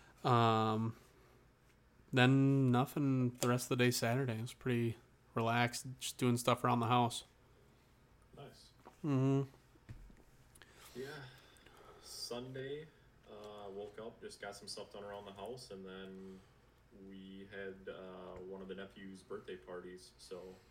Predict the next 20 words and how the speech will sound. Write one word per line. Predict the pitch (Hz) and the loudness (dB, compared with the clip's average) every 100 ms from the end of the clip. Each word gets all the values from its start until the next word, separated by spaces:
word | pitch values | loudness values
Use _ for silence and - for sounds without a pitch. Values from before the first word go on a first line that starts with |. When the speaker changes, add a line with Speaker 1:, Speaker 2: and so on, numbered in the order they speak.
| - _ _ - | -20 _ _ -20
Speaker 2:
that's | - - | -20 -18
where | 98 | -16
we | 95 95 | -16 -16
spent | - - 92 95 - | -16 -16 -16 -16 -14
the | 92 | -14
afternoon | 95 - 101 101 | -14 -14 -14 -12
and | 101 | -12
evening. | 120 123 - - - - _ - | -12 -12 -14 -16 -20 -20 _ -2
Speaker 1:
Is | 139 | 4
it | 139 127 - _ _ _ - | 4 4 -8 _ _ _ -6
their | 151 135 117 | 4 6 6
birthday | 113 127 127 135 117 | 8 6 8 8 8
on, | 110 120 165 160 151 | 8 8 6 4 8
was | 135 123 | 8 8
it | 131 | 6
their | 123 | 6
birthday | 127 123 | 6 4
on | 117 120 135 | 2 2 2
Sunday? | - 165 180 202 - - - _ _ _ _ _ _ _ - | 4 4 4 0 -6 -20 -20 _ _ _ _ _ _ _ -12
Speaker 2:
No, | 139 107 87 | -6 -6 -6